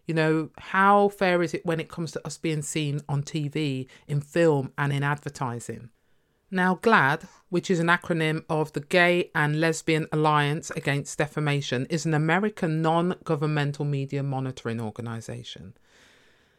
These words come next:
And along with P and G, they conducted a survey to show and look at how the impact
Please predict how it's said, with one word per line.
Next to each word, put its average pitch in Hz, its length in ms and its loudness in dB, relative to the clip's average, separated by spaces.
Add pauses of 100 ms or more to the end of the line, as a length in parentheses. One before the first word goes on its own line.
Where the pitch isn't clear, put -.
And 175 140 0
along 196 280 4
with 233 200 2
P 185 160 0
and 160 160 0
G, 127 260 -2
they 160 140 0
conducted 139 720 -2
a - 60 -12
survey 127 500 -2
to - 140 -8
show 135 500 -2 (440)
and 160 180 2
look 151 260 -2
at 110 320 -6 (300)
how 156 640 2
the - 160 -2
impact 156 540 -2